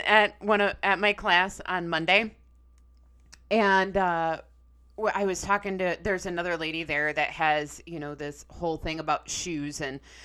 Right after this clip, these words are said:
so I was talking to her while we were working out, and I'm like, "Oh, I bought these amazing red shoes,"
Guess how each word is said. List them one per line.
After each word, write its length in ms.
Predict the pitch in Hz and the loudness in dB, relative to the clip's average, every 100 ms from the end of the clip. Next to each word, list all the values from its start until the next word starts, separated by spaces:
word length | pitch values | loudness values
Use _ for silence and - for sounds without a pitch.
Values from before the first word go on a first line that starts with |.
| - - | -20 -14
so 340 | - 233 190 180 | 2 4 6 4
I 140 | 180 | 0
was 160 | 175 165 | 0 -2
talking 380 | - 170 - 175 | 2 2 2 -8
to 120 | 190 | -6
her 140 | 170 | -2
while 160 | 165 165 | 0 0
we 60 | 165 | 0
were 120 | 170 | -2
working 320 | 156 156 170 | -2 -4 0
out, 160 | 160 156 | 0 0
and 80 | 175 | -2
I'm 160 | 170 | 0
like, 340 | 170 165 165 - | 4 4 4 -2
"Oh, 180 | 196 220 | 0 2
I 160 | 208 180 | 2 0
bought 380 | 147 180 196 | -2 -4 -4
these 260 | - 202 165 - | -4 -4 -4 -6
amazing 960 | 180 165 165 170 196 208 175 202 156 151 151 | -6 -6 -6 -4 -2 -2 -2 -2 -2 -6 -4
red 280 | 170 160 143 | 0 0 -2
shoes," 540 | - 165 139 117 - | -8 -8 -10 -14 -20